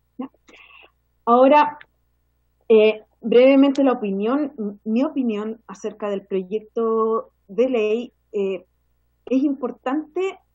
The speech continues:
que se legisle, ¿cierto?, em, al respecto,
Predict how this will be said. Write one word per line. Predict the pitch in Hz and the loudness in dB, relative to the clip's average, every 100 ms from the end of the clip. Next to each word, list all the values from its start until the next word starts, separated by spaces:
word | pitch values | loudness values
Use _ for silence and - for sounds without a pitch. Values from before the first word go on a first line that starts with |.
| _ _ | _ _
que | 208 | -14
se | - 214 | -8 -8
legisle, | 254 269 302 226 208 | -8 -6 -6 -6 -8
¿cierto?, | 214 208 208 - 233 226 _ _ _ _ 196 | -8 -10 -10 -4 -4 -4 _ _ _ _ -2
em, | 190 185 185 180 175 175 - _ - | 0 0 -2 -4 -6 -6 -10 _ -4
al | 196 | -2
respecto, | 208 - 285 285 _ 208 226 240 | -4 -2 -4 -4 _ -2 -2 -2